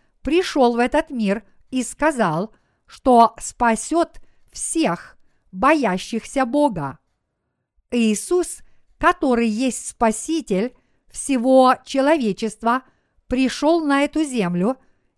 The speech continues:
и явил силу мышцы своей, рассеял надменных помышлениями сердца их.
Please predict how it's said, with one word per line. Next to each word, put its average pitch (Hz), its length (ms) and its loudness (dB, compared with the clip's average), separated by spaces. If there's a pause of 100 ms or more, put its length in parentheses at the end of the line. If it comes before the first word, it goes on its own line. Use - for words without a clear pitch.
(120)
и 247 80 -4
явил 254 680 0 (100)
силу 294 760 -2 (200)
мышцы 247 680 -2
своей, 214 680 -4 (680)
рассеял 247 1040 0
надменных 226 1080 -2 (600)
помышлениями 285 1300 0 (120)
сердца 202 760 -4 (100)
их. 220 380 -6